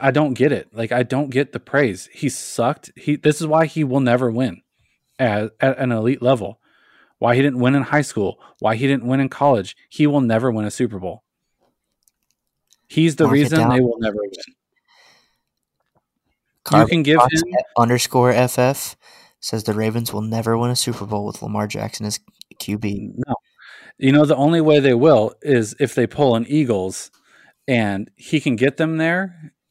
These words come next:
Speaker 1: and then let the backup win.
Speaker 2: <laughs> Let R G three
Speaker 1: Because
Speaker 2: win it? <laughs>
Speaker 1: Oh, God. R-, R-, R G three don't even, he's off. No, R G three is out now. So whoever, uh, forget what the backup's name is now. They're, they're other, what, the rookie?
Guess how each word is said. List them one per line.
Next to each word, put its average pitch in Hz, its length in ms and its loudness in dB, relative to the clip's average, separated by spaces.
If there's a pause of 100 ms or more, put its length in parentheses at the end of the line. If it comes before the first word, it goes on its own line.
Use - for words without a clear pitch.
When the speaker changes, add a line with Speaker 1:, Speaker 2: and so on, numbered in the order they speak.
(280)
Speaker 1:
and 139 180 2
then 123 100 2
let 127 120 2
the 113 80 -4
backup 113 460 -2
win. 78 200 -12 (140)
Speaker 2:
<laughs> 160 160 -4
Let 135 180 2
R 135 160 6
G 156 200 4
three 127 340 0
Speaker 1:
Because 147 80 2
Speaker 2:
win 151 140 4
it? - 360 0 (140)
<laughs> - 60 0 (560)
Speaker 1:
Oh, 123 140 4 (140)
God. 107 160 2 (120)
R-, 165 120 4 (100)
R-, 151 120 -8 (120)
R 170 140 6
G 160 160 0
three 139 200 -2 (100)
don't 131 120 0
even, 113 360 -4 (960)
he's - 160 6
off. - 160 0 (1300)
No, 135 200 -2
R 147 180 6
G 185 120 2
three 180 200 4
is 135 80 2
out 127 300 2
now. 87 240 -6
So 127 240 2
whoever, 143 920 2 (100)
uh, 123 80 -14 (180)
forget 143 300 0
what 139 120 -2
the 120 60 -10
backup's 120 480 2
name 117 220 0
is 113 160 2
now. 101 460 -6
They're, 117 320 0
they're 120 160 -2
other, 131 240 0
what, 117 220 -4
the 104 120 -4
rookie? 143 380 -2